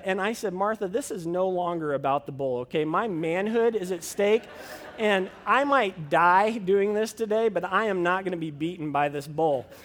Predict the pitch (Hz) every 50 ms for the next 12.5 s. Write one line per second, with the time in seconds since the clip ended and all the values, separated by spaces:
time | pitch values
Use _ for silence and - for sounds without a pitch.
0 | - - - 185 196 190 - - 226 214 202 185 185 - - - 190 156 - -
1 | 302 240 - - - - 240 233 226 - - - 302 294 254 208 196 208 214 226
2 | 226 - - - 214 196 180 185 196 220 220 220 190 190 185 170 180 190 202 208
3 | 214 202 196 170 165 - - 196 208 208 214 208 - - - - - - - 240
4 | 240 214 - 247 233 208 202 180 - - - 190 190 202 208 208 - - 185 180
5 | 175 170 165 165 170 175 185 - 202 165 160 160 160 165 165 165 - 180 147 139
6 | 131 147 151 175 165 156 151 143 135 123 - 151 147 135 127 113 107 110 - -
7 | _ - - - - - - - _ - 196 175 180 185 180 170 - - - 226
8 | 233 233 202 175 185 180 185 190 180 151 151 147 - - 214 214 226 220 196 175
9 | 170 175 185 220 208 185 170 156 - 156 147 - - 190 190 202 202 190 180 170
10 | 165 165 - 190 185 180 170 160 160 151 151 160 151 151 156 156 147 131 - -
11 | - - - - - 160 175 202 202 - 220 208 214 202 202 - 233 190 185 185
12 | - 190 190 196 196 208 220 220 214